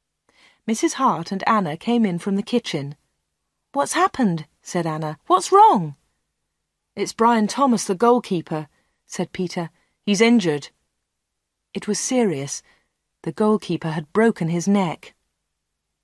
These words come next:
Later they all watched the news on T V.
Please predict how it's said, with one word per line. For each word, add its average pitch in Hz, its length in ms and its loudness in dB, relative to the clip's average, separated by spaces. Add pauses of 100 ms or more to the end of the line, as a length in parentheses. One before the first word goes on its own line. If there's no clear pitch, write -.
(420)
Later 262 340 0
they 175 200 -2
all 208 180 2
watched - 360 -2
the 214 200 4
news 165 260 0
on 156 160 -4
T 185 240 -4
V. 170 400 0